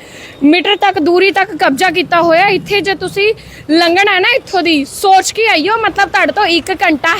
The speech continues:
ਹੈਗਾ ਹੈ, ਤਾਂ ਤੁਸੀਂ ਇਸ ਮਾਰਕੀਟ ਦੇ ਵਿੱਚ ਆ ਜਾਈਓ, otherwise ਤਾਂ ਔਖਾ ਬਹੁਤ ਹੈ, ਕਿਉਂਕਿ ਇੱਥੇ ਜਿੰਨੇ ਵੀ ਲੋਕ ਨੇ ਦੇਖੋ, ਤੁਸੀਂ ਦੇਖੀ ਚੱਲੋ ਬਾਹਰ,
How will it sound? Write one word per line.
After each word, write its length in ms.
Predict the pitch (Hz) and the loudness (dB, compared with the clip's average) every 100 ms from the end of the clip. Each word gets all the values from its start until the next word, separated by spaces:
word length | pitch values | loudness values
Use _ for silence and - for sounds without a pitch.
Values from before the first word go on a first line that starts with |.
| - | -2
ਹੈਗਾ 200 | 269 330 | 0 2
ਹੈ, 140 | 427 523 - - - - | 2 0 -10 -20 -10 -4
ਤਾਂ 100 | 370 | -2
ਤੁਸੀਂ 300 | 381 392 415 | -2 -2 0
ਇਸ 220 | 403 370 | 0 -2
ਮਾਰਕੀਟ 420 | 370 349 302 381 | -2 -2 0 -2
ਦੇ 120 | 381 | 0
ਵਿੱਚ 220 | 359 - | 0 -2
ਆ 240 | 403 311 302 | -2 0 0
ਜਾਈਓ, 360 | 370 381 427 480 - - - - | 2 2 2 0 -4 -20 -6 -4
otherwise 560 | 330 427 415 392 403 - | 0 0 0 0 0 0
ਤਾਂ 360 | 392 415 403 - | 0 2 0 0
ਔਖਾ 380 | 339 330 - 392 | 0 0 -2 0
ਬਹੁਤ 380 | 349 320 320 302 | 2 0 0 0
ਹੈ, 80 | |
ਕਿਉਂਕਿ 360 | 285 339 294 370 | -2 -4 -2 -2
ਇੱਥੇ 240 | 339 339 | -2 -2
ਜਿੰਨੇ 320 | 330 339 330 381 | -2 0 2 2
ਵੀ 120 | 381 | 2
ਲੋਕ 260 | 349 330 | 2 2
ਨੇ 140 | 349 392 | 0 0
ਦੇਖੋ, 440 | 330 311 392 - - 294 - - - | -2 0 0 -2 -6 -20 -20 -12 -4
ਤੁਸੀਂ 220 | 381 440 | 0 2
ਦੇਖੀ 380 | 330 381 - 480 | 0 0 2 2
ਚੱਲੋ 280 | 403 349 359 | 2 2 2
ਬਾਹਰ, 440 | 320 302 269 254 | 0 0 -2 -2